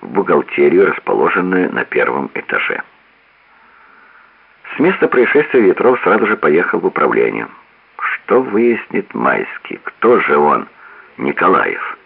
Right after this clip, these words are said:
Майский с самого утра, как и договорились с Ветровым, поехал на завод, где раньше работал Николаев. В отделе кадров он собрал о нем необходимые сведения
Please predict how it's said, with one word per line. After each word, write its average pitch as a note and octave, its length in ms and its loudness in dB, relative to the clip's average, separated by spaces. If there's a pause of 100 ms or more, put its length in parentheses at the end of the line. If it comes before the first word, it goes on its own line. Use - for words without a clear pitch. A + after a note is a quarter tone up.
(1600)
Майский C#3+ 580 2
с A2 100 -4
самого D3 360 4
утра, A#2 280 4
как G2+ 220 -2
и F#2+ 40 6
договорились E2+ 600 4
с - 20 -12
Ветровым, B2 500 2
поехал C#3+ 380 4
на C#3 160 2
завод, G2 320 4
где E2 160 2
раньше G#2 260 0
работал F2 540 2
Николаев. - 720 -4
В - 60 0
отделе D3 300 4
кадров E2 440 0 (160)
он B2+ 200 0
собрал F2+ 300 2
о F2 80 2
нем F#2 240 2
необходимые F2 640 0 (100)
сведения C#2+ 500 0